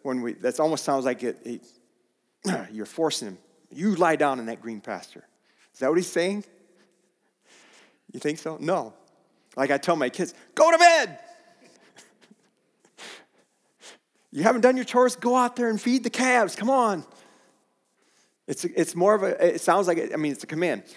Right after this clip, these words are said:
"He makes me lie down in green pastures."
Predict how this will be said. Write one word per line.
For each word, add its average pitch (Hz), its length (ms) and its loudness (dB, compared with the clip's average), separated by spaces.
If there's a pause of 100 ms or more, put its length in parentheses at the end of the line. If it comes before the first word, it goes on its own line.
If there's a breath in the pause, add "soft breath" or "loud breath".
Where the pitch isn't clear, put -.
(160 loud breath)
"He 185 200 0
makes 185 400 2
me 196 160 0
lie 160 260 2
down 147 500 -4 (180)
in 131 160 -8
green 123 220 -8
pastures." 98 680 -12